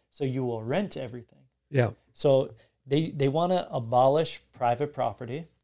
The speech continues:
Speaker 2: Mm-hmm.
Speaker 1: and they have to drive up the market so high that it's impossible for you to own a
Speaker 2: To
Speaker 1: house
Speaker 2: own
Speaker 1: and
Speaker 2: a
Speaker 1: to
Speaker 2: house.
Speaker 1: own a property. And instead, they are buying up the houses, and they're buying it up at hyperinflated rates because they can. Their, their,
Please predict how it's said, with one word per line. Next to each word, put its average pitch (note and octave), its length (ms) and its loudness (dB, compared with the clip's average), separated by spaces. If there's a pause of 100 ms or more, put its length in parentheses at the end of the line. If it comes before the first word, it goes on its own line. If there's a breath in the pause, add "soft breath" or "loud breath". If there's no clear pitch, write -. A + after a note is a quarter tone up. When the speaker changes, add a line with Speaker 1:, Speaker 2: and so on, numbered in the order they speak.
Speaker 2:
Mm-hmm. B2 280 2
Speaker 1:
and C3+ 100 -4
they C3+ 80 0
have B2+ 200 -2
to C3+ 100 -4
drive B2 420 0
up C#3+ 140 -2
the C#3 60 -6
market C3 460 -6
so C#3 300 -4
high C3+ 320 -6
that C3+ 200 -8
it's A#2 120 -14 (100)
impossible B2+ 760 -6
for B2+ 100 -16
you A#2+ 200 -20
to C3 140 -20
own A#2 140 -16
a - 20 -10
Speaker 2:
To A#2 80 -4
Speaker 1:
house C3+ 340 -4
Speaker 2:
own A2 80 0
Speaker 1:
and G2+ 80 -2
Speaker 2:
a G#2 40 -2
Speaker 1:
to G2+ 40 -2
Speaker 2:
house. G#2+ 180 -2
Speaker 1:
own B2+ 140 -6
a A#2+ 60 -10
property. B2+ 460 0 (340 loud breath)
And C3+ 120 -2
instead, A3 440 2 (520 loud breath)
they G3 240 6
are F3+ 120 10
buying B2+ 360 4
up A#2 140 -2
the A#2+ 120 0
houses, A#2+ 500 0 (260 loud breath)
and C3+ 100 -2
they're C3+ 120 4
buying D3 360 2
it D3+ 140 0
up D3+ 320 2 (220)
at C#3 180 -4 (240)
hyperinflated D3+ 920 0
rates B2+ 340 -4
because C3 340 -8
they B2+ 100 -4
can. B2+ 340 -8
Their, B2 180 -6 (320)
their, B2+ 260 -2